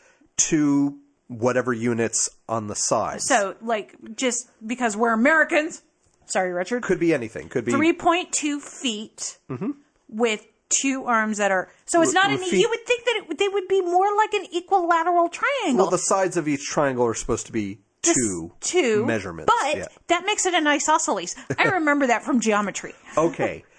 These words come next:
Speaker 1: Fun fact, earlier today, I went to find how do you calculate, 'cause I wanted to see if you have a three point two measurement by two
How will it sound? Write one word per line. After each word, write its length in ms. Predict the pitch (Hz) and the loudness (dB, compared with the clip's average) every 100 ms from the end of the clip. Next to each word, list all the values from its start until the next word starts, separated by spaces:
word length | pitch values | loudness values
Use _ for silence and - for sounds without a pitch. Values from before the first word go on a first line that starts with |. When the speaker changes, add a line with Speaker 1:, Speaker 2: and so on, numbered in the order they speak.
| _ | _
Speaker 1:
Fun 340 | - - 208 | -6 0 0
fact, 520 | 247 - 170 254 - - - - _ _ _ | 0 -2 0 -2 -8 -16 -20 -20 _ _ _
earlier 300 | - 165 208 | 0 2 0
today, 420 | 180 170 151 151 165 | 0 0 2 2 0
I 200 | 143 131 | 2 0
went 340 | 120 131 143 - | 2 0 -2 -2
to 280 | 139 131 120 | 2 2 0
find 420 | - 123 120 110 | 0 0 0 -2
how 240 | - 131 | -2 0
do 80 | 131 | 0
you 180 | 131 123 | 0 -2
calculate, 640 | - 123 120 131 117 117 - - - | -2 -2 -2 0 0 -2 -6 -20 -8
'cause 140 | - | -2
I 60 | 156 | 0
wanted 260 | 185 220 160 | 2 0 -2
to 40 | |
see 220 | 131 - 131 | -4 -2 0
if 140 | 123 | 0
you 80 | 123 | -2
have 320 | 123 127 123 - | 0 0 -2 -2
a 280 | 117 113 107 | 2 2 0
three 380 | - - 160 | -8 -4 -2
point 260 | 165 175 160 | 0 0 0
two 260 | - 143 131 | 0 0 2
measurement 520 | 131 123 131 120 117 _ _ _ _ | 0 0 0 -2 -2 _ _ _ _
by 300 | - 113 110 | 0 0 0
two 640 | 110 - 139 131 131 131 | -2 -2 0 2 0 -2